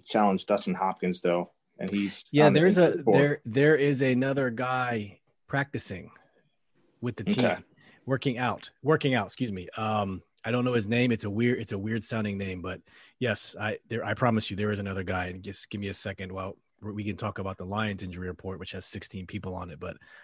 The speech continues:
Speaker 2: I'll find it.
Speaker 1: Holy Christ. Yeah. So Kenny Golladay, we'll go on to the Lions then while you're looking, Steve.
Speaker 2: Yeah. Yep.
Speaker 1: Um, that dude roasted us last year, I believe. So if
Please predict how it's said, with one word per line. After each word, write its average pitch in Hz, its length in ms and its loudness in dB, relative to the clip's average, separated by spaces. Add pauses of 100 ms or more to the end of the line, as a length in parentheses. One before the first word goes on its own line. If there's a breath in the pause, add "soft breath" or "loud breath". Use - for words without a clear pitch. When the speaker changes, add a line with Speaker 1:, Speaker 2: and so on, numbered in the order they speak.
Speaker 2:
I'll 127 100 2
find 104 260 0
it. 107 100 -2 (600)
Speaker 1:
Holy 104 560 -2
Christ. 120 520 4
Yeah. 110 200 8
So 120 180 6
Kenny 143 320 4
Golladay, 139 480 8
we'll 127 100 0
go 123 100 -4
on 120 140 0
to - 80 -12
the 113 60 -4
Lions 120 400 -2
then 131 260 -4
while 107 140 -4
you're 113 140 -4
looking, 120 260 -6
Steve. 135 320 -2
Speaker 2:
Yeah. 101 220 -2
Yep. - 280 -6
Speaker 1:
Um, 113 460 0
that 156 220 4
dude 139 180 2
roasted 123 520 0
us 110 260 -4
last 113 480 -2
year, 107 440 0
I 101 40 -4
believe. 98 280 -10
So 104 300 0
if 107 200 -2